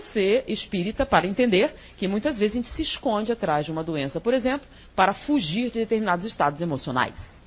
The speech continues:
né? E aqui a gente faz coisas muito parecidas. Então, em alguns casos, se você con-, conversasse com você mesmo, fora do corpo, você nem se reconhecia. Porque você fora do corpo,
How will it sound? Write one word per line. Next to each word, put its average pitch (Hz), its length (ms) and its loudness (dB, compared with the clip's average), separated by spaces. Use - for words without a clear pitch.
né? 208 240 2
E 185 60 -2
aqui 190 180 -4
a - 20 -2
gente 147 160 -10
faz 190 200 -4
coisas 156 200 -4
muito 190 220 -6
parecidas. 247 500 -6
Então, 349 460 0
em 294 140 4
alguns 220 300 2
casos, 214 420 2
se 240 100 -8
você 262 240 4
con-, 381 320 -6
conversasse 285 680 2
com 277 120 4
você 247 260 6
mesmo, 151 440 6
fora 180 240 6
do 170 100 -2
corpo, 240 420 4
você 226 180 0
nem 277 280 4
se - 160 2
reconhecia. 214 800 6
Porque 320 220 2
você 190 240 2
fora 175 260 2
do 233 80 2
corpo, - 400 2